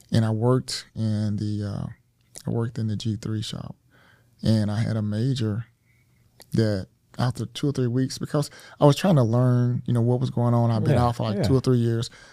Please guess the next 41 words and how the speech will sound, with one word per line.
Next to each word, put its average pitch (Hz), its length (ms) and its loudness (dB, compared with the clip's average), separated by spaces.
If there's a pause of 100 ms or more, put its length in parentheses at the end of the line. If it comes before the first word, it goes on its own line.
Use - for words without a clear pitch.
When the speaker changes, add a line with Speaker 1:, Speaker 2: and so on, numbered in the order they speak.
(360)
Speaker 1:
trying 143 300 4
to 127 40 4
learn 139 380 6
the 123 80 6
new 135 200 8
lingo, 131 500 6
everything 120 400 4
had 95 100 0
Speaker 2:
Mm-hmm. 101 120 0
Speaker 1:
changed. 120 540 -4
Uh, 113 360 -4 (920)
and 139 280 4 (220)
he 156 160 -6
just - 180 -4
came 143 260 -2
in 143 180 -2
and - 80 -4
just - 120 -14
started, - 300 -6 (360)
um, 123 440 -4 (720)
berating 131 420 2
me. 110 180 -2 (100)
You 120 100 -2
know, 117 100 0
Speaker 2:
Mm. 123 100 0
Speaker 1:
"You're 127 100 2
an 117 100 -6
idiot. 127 500 -2 (340)
You're - 100 0
stupid. 127 680 -2
Speaker 2:
Oh, 82 80 -4
wow. 80 340 -4 (420)
Speaker 1:
Uh, 110 360 -2 (100)
you 123 140 -2
Speaker 2:
Oh. 120 40 2
Speaker 1:
never 123 240 0
amount 120 300 2
to 117 60 -2
anything. 117 600 -2
How, 117 300 -6 (180)
how 127 640 -2